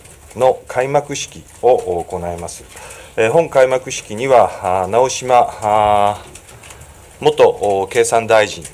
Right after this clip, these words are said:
が、あ、総理特使として出席を、お、するとともに、米倉、あ、実行委員会委員長、お、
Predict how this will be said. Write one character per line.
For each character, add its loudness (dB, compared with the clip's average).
が、 6
あ、 -6
総 2
理 -4
特 -6
使 -8
と -8
し -8
て 4
出 -8
席 -12
を、 0
お、 -4
す -16
る -14
と -12
と -12
も -10
に、 -4
米 2
倉、 4
あ、 0
実 -10
行 2
委 -4
員 -10
会 -6
委 -10
員 -8
長、 -10
お、 -2